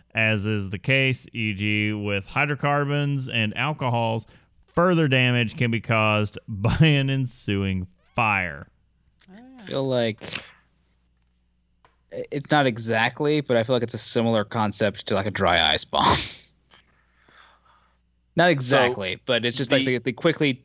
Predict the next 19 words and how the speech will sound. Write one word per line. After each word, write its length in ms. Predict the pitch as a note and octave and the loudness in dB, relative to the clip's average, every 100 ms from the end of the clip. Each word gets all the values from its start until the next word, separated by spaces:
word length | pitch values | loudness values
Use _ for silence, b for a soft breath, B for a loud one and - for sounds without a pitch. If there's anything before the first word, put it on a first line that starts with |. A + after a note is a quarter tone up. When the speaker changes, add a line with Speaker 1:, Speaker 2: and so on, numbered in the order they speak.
| - | -6
Speaker 3:
changing 440 | - D3 C3 B2+ | -2 0 0 -2
from 200 | A#2 A#2 | -4 -8
states. 680 | - - B2 F#2+ - - - _ _ _ E3+ | -8 -2 -2 -2 -8 -12 -14 _ _ _ -20
Speaker 2:
Hmm. 220 | D#3+ D3 C3 | -20 -18 -6
Speaker 4:
The, 240 | B2 A2+ A2 _ | -2 -2 -6 _
the, 500 | A#2 A2+ G#2+ G#2+ G#2 A2+ | -4 -2 0 -2 -6 -4
did 80 | A#2+ | 0
we 100 | B2+ | 2
explain 400 | A#2+ - D3+ C#3+ | 0 2 2 4
what 180 | B2+ G#2 | 0 0
blev, 480 | A2+ A2+ A#2 - - - | 2 2 2 -4 -16 -18
like, 360 | C3 G#2+ F#2 G2 | -6 -4 -4 -4
the 60 | D3+ | -4
Speaker 3:
That's, 120 | F#3+ | -2
that's 180 | F3+ C#3+ | 0 0
what 60 | C#3 | 0
that 140 | B2+ A2+ | 0 0
was, 240 | F#2+ G2+ | -4 -8
yeah. 160 | G2+ | -10